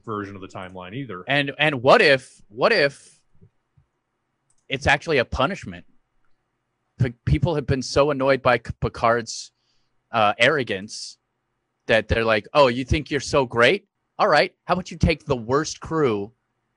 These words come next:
Speaker 2: and do something with it?" And he's just saddled with people that he,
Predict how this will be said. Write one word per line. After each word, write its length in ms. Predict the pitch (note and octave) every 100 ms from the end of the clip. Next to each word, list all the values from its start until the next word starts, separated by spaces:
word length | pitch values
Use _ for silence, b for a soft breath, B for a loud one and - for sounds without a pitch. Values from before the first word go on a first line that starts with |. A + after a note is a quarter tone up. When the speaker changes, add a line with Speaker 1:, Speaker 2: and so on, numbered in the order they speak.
| - -
Speaker 2:
and 160 | B2+ A2 -
do 160 | C#3
something 460 | C#3 A#2 G2 F#2+ F2+
with 200 | F2+ -
it?" 80 | - _ _ _ _ _ _ -
And 120 | A2
he's 200 | C3+ B2+
just 300 | C#3 B2 -
saddled 360 | C#3 C3 C3+ A#2
with 180 | A2+
people 420 | - A#2+ A#2 G#2+ G2
that 240 | G#2 G2+ _ _
he, 260 | - B2